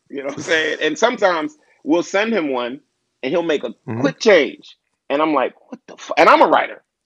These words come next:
Speaker 1: Admit it. I'm like, "God damn." Like, he, he did a shrapnel description for us, right? And he was talking about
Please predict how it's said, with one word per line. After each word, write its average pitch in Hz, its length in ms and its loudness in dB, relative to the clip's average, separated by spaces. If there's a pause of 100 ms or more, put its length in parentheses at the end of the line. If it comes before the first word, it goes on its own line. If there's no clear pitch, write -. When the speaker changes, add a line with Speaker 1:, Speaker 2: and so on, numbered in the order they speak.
(160)
Speaker 1:
Admit 185 280 2
it. 151 60 0
I'm 190 140 0
like, 202 220 -4
"God - 180 -10
damn." 151 220 -2
Like, 151 200 0 (360)
he, - 80 -10
he 190 200 -4
did 180 160 4
a 175 80 6
shrapnel 160 500 0
description 123 500 -10
for 92 240 -10
us, - 100 -18
right? 104 260 -4 (640)
And 127 300 -2
he 139 140 4
was 135 120 -4
talking 135 340 4
about 110 480 -2